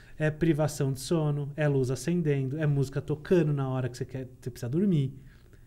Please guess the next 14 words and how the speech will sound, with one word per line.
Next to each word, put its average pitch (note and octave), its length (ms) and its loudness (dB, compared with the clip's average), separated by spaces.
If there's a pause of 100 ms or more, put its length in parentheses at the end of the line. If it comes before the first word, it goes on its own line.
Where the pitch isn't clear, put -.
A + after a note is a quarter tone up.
(300)
Então, A3+ 140 6
o - 20 0
que B3+ 100 -2
que B3 140 -2
vai A3 120 0
acontecer? F3+ 280 2
Você D#3 60 -4
vai D#3 80 -2
tendo D3+ 160 -6
privação C3+ 420 -6
de F#3 80 -6
sono, C#3+ 460 -4 (440)
passa C#3+ 280 -4
fome, C3 560 -4